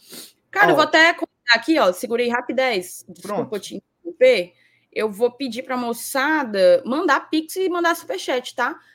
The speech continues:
Speaker 1: Aqui embaixo tá passando tanto o Pix do B L como o Pix do G T. Eu vou ler, tá? A chave do B L é financeiro bora leão arroba gmail ponto com e a chave do G T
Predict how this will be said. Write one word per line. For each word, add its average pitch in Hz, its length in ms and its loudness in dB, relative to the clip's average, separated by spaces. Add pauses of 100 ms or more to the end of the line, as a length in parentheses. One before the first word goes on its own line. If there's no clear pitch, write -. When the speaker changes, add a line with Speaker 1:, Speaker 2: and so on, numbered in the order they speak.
Speaker 1:
Aqui - 220 -6
embaixo 262 440 0
tá 254 160 -4
passando 233 520 -6
tanto 349 340 -6
o - 20 -6
Pix - 360 -12
do 208 160 -8
B 208 100 -4
L 208 360 0
como 294 220 -6
o 240 60 -10
Pix 240 260 -14
do 254 120 -6
G 277 180 -6
T. 285 180 -8
Eu 202 160 -4
vou 220 220 -6
ler, 175 260 -4
tá? 175 240 -6 (440)
A - 100 -6
chave 247 320 0
do 254 80 -2
B 233 80 -4
L 226 220 0
é 226 40 0
financeiro 262 560 -4
bora 233 160 -4
leão 214 220 -4
arroba 208 240 -8
gmail 190 420 -6
ponto 277 300 -12
com 247 340 -8 (360)
e 302 100 -4
a 294 60 0
chave 240 240 -4
do 240 100 -6
G 233 160 0
T 220 360 -4